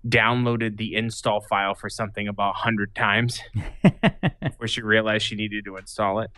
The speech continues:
Speaker 2: Right.
Speaker 1: Um, number six is automate everything you can.
Speaker 2: Yeah.
Speaker 1: Uh, if you're good with script files, you can be pretty slick and put something on there that you just double click and it runs a bunch of shit for you.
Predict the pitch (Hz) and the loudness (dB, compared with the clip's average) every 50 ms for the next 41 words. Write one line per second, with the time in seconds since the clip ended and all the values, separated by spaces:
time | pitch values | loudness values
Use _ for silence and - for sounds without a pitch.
0 | - - - 120 120 113 107 113 113 117 - - 110 110 104 98 98 98 - - | -18 -10 -4 -2 -2 -2 0 -2 -4 -4 -4 -4 -4 -4 -4 -6 -8 -14 -18 -16
1 | - 95 95 - - - - - - - - - - - - - - - - - | -12 -10 -10 -10 -12 -16 -20 -20 -20 -20 -20 -20 -20 -20 -20 -20 -20 -20 -20 -4
2 | - 131 135 143 139 131 120 - 143 135 - - - - - 113 117 120 123 117 | 2 4 4 6 4 4 2 0 -2 -2 -4 -8 -10 -4 0 0 2 2 2 0
3 | 120 113 110 104 101 107 104 - 107 101 92 82 90 - - 98 92 87 87 101 | 0 0 0 0 0 -2 -4 -4 -6 -8 -6 -8 -10 -10 -8 -6 -6 -4 -4 -4
4 | 123 131 - - - - - - 113 104 98 92 90 - - - - 92 80 80 | -4 -4 -6 -10 -18 -18 -8 -6 -4 -2 -2 -4 -6 -8 -8 -6 -4 -4 -4 -4
5 | 78 - 95 101 - - 101 101 95 98 - 117 107 101 95 90 - - - 104 | -4 -6 -6 -6 -4 -2 -2 -2 -2 0 0 -2 0 0 -2 -4 -6 -2 -2 -2
6 | 98 - - - 98 87 85 85 90 87 - 98 92 - 101 98 92 - - 80 | -2 -2 -4 -4 -2 0 0 -2 -2 -4 -6 -8 -6 -4 -4 -4 -4 -4 -6 -8
7 | 76 80 - - - 90 85 - - 90 87 - - 90 - - - - - 101 | -8 -8 -8 -6 -4 -4 -4 -4 -6 -10 -8 -6 -6 -6 -6 -6 -6 -6 -2 -2
8 | 95 92 92 92 95 87 69 80 - 95 92 - - 87 80 85 85 - - 98 | 0 0 0 0 0 -2 -2 -4 -6 -8 -4 -2 0 0 0 -2 -4 -4 -2 -2
9 | 95 - - - 71 71 - - - - 98 104 101 98 98 104 82 85 87 87 | -2 -2 -4 -8 -10 -10 -12 -14 -12 -4 0 0 0 0 0 -2 -4 -2 -2 -2
10 | - 87 - - - - - - - 87 90 87 85 98 | -2 0 0 0 0 0 -2 -2 -2 -2 0 0 0 -2